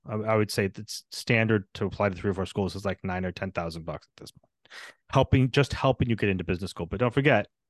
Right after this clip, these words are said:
it's all about the business school you get into, just to be raw and honest here, right? Brand name is massively important when you're, when you're going to business school. So I used a business school cons-, I used a consultant to help me apply to business schools,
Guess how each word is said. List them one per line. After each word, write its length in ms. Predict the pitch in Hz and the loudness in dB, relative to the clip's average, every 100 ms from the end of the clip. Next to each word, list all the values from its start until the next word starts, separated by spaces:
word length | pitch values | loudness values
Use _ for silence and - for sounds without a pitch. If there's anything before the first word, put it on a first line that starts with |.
| _ | _
it's 160 | - - | -8 -2
all 180 | 120 | 2
about 300 | 123 110 104 | 4 4 2
the 80 | - | -2
business 320 | 95 95 92 | -4 -4 -4
school 220 | - 90 90 | -8 -6 -6
you 80 | |
get 160 | 85 85 | -4 -6
into, 400 | 85 76 78 80 | -6 -8 -10 -12
just 260 | - 92 - | -12 -14 -10
to 80 | 98 | -8
be 240 | 95 92 - | -6 -8 -6
raw 340 | 95 90 87 | -6 -4 -4
and 100 | 90 | -6
honest 340 | 90 87 85 - | -6 -6 -8 -8
here, 160 | 82 | -10
right? 340 | 87 95 117 - - - _ - | -6 -6 -6 -10 -20 -20 _ 0
Brand 260 | 113 110 107 | 4 4 4
name 220 | 101 98 | 4 2
is 120 | 90 | 0
massively 500 | 101 92 90 90 92 | 0 0 -2 -6 -6
important 420 | 87 98 87 90 | -6 -6 -6 -8
when 100 | 92 | -8
you're, 200 | 92 90 | -6 -6
when 120 | 92 92 | -6 -6
you're 100 | 87 | -4
going 180 | 85 | -4
to 40 | 82 | -4
business 300 | 85 80 80 | -8 -8 -12
school. 260 | - 58 - - - - _ _ _ _ | -12 -16 -20 -18 -18 -18 _ _ _ _
So 400 | - 175 104 - _ _ - | 2 4 4 0 _ _ -2
I 140 | 139 147 | 2 6
used 300 | 151 165 156 | 6 6 4
a 120 | 127 - | 0 2
business 260 | 143 135 143 | 2 4 0
school 180 | 139 | 0
cons-, 180 | 131 123 | -2 -2
I 120 | 123 | 2
used 280 | 127 131 113 | 2 2 -2
a 40 | - | -4
consultant 480 | 120 131 139 147 | -2 0 0 -2
to 100 | 143 | -4
help 200 | 104 117 | -2 -2
me 120 | 120 123 | 0 -2
apply 260 | - 107 | 0 0
to 80 | 113 | 0
business 320 | 104 90 90 | -2 -6 -6
schools, 420 | - 90 95 - | -8 -6 -6 -10